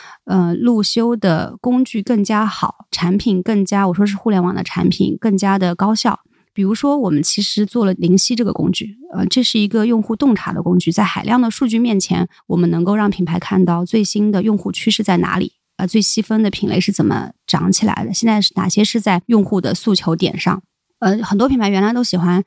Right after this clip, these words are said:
人工筛，或者用眼睛看，数个一千篇笔记啊，看看用户咋来的。啊，或者再传统一点，可能会用定量和定性结合的问卷用研方式去做，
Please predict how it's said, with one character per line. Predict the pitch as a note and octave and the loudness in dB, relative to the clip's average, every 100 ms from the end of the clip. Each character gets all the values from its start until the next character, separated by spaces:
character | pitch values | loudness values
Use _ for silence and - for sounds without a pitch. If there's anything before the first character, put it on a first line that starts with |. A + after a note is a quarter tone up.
| _ | _
人 | - F3+ F3+ | -4 0 2
工 | A3+ C4 | 2 0
筛， | G3+ F3+ G3 _ | -2 -6 -8 _
或 | - A#3+ | -4 0
者 | |
用 | B3 | 2
眼 | A3 - | 2 0
睛 | F3+ G3 | -2 -2
看， | - - - _ | -2 -4 -6 _
数 | - F3 | -4 0
个 | F#3 | 0
一 | |
千 | G#3 A#3+ | 0 0
篇 | A3+ A3+ | 2 0
笔 | F3+ | -2
记 | D#3 G3+ | -4 -2
啊， | G3+ F3 F3+ F#3 | 0 2 0 0
看 | G#3 | 0
看 | G3 | 2
用 | G3+ | 2
户 | G3 | 0
咋 | F3 F3 | -2 -4
来 | F3 - | -4 -4
的。 | F3 F3+ _ | -4 -6 _
啊， | - F#3+ | -4 -2
或 | - | 0
者 | C4 A3+ | -2 -2
再 | - C#4 | 0 0
传 | - F3+ | 0 -2
统 | F#3 F#3+ | 0 2
一 | F3+ | 2
点， | F3 | 0
可 | F3 - | -2 -2
能 | F3 | 0
会 | G3+ | 2
用 | A#3 G#3+ - - | 2 0 -2 0
定 | C#4 A#3 | 2 2
量 | B3 B3+ G#3 F#3 | 0 0 0 0
和 | - F#3 F3+ | -2 -2 0
定 | C#4 B3 | 2 2
性 | A#3+ A3 | 2 0
结 | - F#3 | 0 0
合 | G3 F#3+ | 0 0
的 | G3+ | 2
问 | D#4+ A#3+ | 2 2
卷 | A#3+ | 2
用 | A3+ B3 | 0 2
研 | F3 G#3+ | 2 0
方 | C4+ | 0
式 | D4+ A3+ | 0 0
去 | - | -2
做， | F3 - | -2 -6